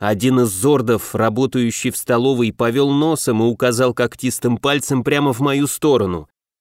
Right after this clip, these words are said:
"Там!" "Тюремщика сюда!" отрывисто распорядился один из колдунов. "Группа захвата, минутная готовность!"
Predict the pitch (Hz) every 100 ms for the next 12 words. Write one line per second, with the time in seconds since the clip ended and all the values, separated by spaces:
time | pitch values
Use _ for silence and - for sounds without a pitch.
0 | _ - 160 170 139 104 85 _ _ _
1 | _ _ - 120 123 151 185 175 - 160
2 | 143 147 - 139 127 117 110 107 - 113
3 | 101 123 131 123 - 127 127 - 127 120
4 | 139 131 135 123 123 127 - 127 120 131
5 | 113 98 - - _ _ _ 90 98 127
6 | 147 - 147 131 135 - 135 139 147 139
7 | 135 135 139 147 143 139 143 - 123 110
8 | 120 117 - -